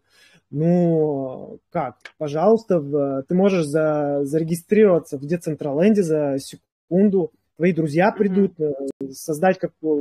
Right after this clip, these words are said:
Speaker 1: сесть и просто в, на каком-нибудь месте в этой метавселенной включить микрофон и спеть песню. Вот тебе и концерт, как бы.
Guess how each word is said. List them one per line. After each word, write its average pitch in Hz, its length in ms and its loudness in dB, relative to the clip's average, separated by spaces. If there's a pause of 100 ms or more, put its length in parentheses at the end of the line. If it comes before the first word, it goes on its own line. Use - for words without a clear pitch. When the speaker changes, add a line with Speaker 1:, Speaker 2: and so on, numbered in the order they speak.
(300)
Speaker 1:
сесть 240 420 2
и 202 40 2
просто 208 500 4 (360)
в, 160 200 0 (240)
на 196 140 2
каком-нибудь 202 600 2
месте 208 600 4
в 233 40 4
этой 208 300 4
метавселенной 190 680 0
включить 196 380 -8
микрофон 190 440 -2
и - 20 0
спеть 220 300 -2
песню. 165 340 -2
Вот 190 160 -2
тебе 202 220 2
и 196 40 0
концерт, 202 500 -2
как 135 200 -14
бы. 135 140 -18